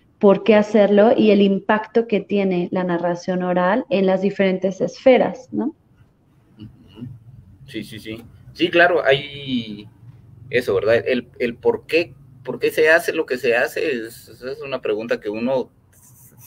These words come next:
Speaker 2: se hace siempre, ¿verdad?
Speaker 1: <laughs>
Speaker 2: Y, y que eso incluye como la, la frustración, por ejemplo, de que en algún, en algún momento el, el,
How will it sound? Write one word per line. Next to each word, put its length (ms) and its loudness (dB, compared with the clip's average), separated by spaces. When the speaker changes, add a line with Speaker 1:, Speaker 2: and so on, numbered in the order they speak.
Speaker 2:
se 180 -2
hace 300 4
siempre, 440 -8
¿verdad? 280 -12
Speaker 1:
<laughs> 340 -4
Speaker 2:
Y, 320 -8
y 100 -10
que 120 -4
eso 180 0
incluye 520 -2
como 500 -4
la, 540 -2
la 180 -2
frustración, 720 -4
por 160 -2
ejemplo, 380 -4
de 120 -2
que 100 -16
en 80 -16
algún, 240 -12
en 100 -18
algún 280 -14
momento 320 -10
el, 320 -12
el, 320 -18